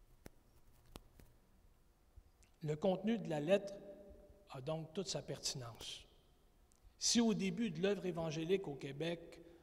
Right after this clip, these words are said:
on opposait l'annonce de la bonne nouvelle de Jésus Sauveur à la pratique liturgique empesée de l'Église officielle, on pourrait aujourd'hui s'en servir pour s'examiner soi-même, pour examiner sa propre pratique hein ?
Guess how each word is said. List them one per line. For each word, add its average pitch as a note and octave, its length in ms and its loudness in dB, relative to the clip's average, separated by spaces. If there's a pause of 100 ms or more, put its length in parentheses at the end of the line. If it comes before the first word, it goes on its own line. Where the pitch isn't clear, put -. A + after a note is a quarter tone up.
(120)
on C#3+ 200 -2
opposait F3 480 2
l'annonce D#3+ 480 0
de D3 60 -4
la C#3+ 60 2
bonne D#3+ 220 -2
nouvelle E3 380 0
de C#3+ 100 -4
Jésus C#3 380 -4
Sauveur D3 440 0
à C3+ 60 -4
la C3 100 -4
pratique - 460 -4
liturgique C#3 560 -6
empesée C#3 500 -4
de C#3+ 80 -8
l'Église C3+ 360 -6
officielle, C#3+ 600 -4 (840)
on D3 100 0
pourrait F3+ 280 2
aujourd'hui F3+ 440 2
s'en E3 200 0
servir D#3 480 0
pour D3+ 160 -6
s'examiner E3 680 0
soi-même, D#3+ 520 -2
pour D3+ 180 -4
examiner F3+ 560 0
sa F#3 180 -2
propre - 440 -8
pratique - 580 -8 (1400)
hein ? E3+ 200 -10